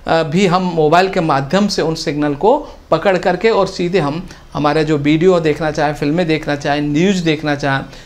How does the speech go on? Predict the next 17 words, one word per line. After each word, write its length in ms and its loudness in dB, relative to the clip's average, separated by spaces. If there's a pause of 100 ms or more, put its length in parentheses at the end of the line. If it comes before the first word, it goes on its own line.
सीधे 300 2
मोबाइल 380 2
के 100 -4
माध्यम 460 -2
से 400 -2 (200)
देख 340 0
पाएंगे। 340 -6 (300)
और 120 0
सबसे 320 0
खुशी 280 -4
की 100 2
बात 260 0
है 60 -2
कि 120 0
भारतीय 400 -2
तकनीक 360 -4
होगी। 340 -6